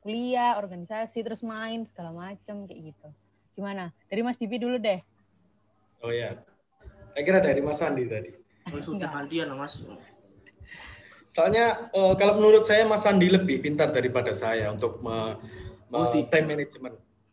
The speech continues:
Speaker 3: Turu
Speaker 2: Eh, kalau
Speaker 3: management.
Speaker 2: menurut, <laughs> iya, tidur itu tidur, Mas, itu tidur. <laughs> Kalau menurut saya untuk, eh,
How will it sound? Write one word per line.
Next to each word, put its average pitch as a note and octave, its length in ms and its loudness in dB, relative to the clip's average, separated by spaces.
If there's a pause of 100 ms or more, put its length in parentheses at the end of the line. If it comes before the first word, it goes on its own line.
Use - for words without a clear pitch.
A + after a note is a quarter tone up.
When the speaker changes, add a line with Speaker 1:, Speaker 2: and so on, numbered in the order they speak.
(1600)
Speaker 3:
Turu A3+ 80 2
Speaker 2:
Eh, G#3+ 80 2
kalau A3+ 80 2
Speaker 3:
management. G3 320 4
Speaker 2:
menurut, D3+ 220 4 (500)
<laughs> C#3+ 80 -6
iya, C#3+ 160 2 (640)
tidur G3 320 8
itu F3 240 6
tidur, E3 320 6
Mas, C3 240 -6
itu D3 240 -10
tidur. B2+ 240 -6
<laughs> - 1700 -14
Kalau E3+ 320 0 (240)
menurut G3 320 0
saya G#3 160 0
untuk, F#3+ 560 -6
eh, C3 440 0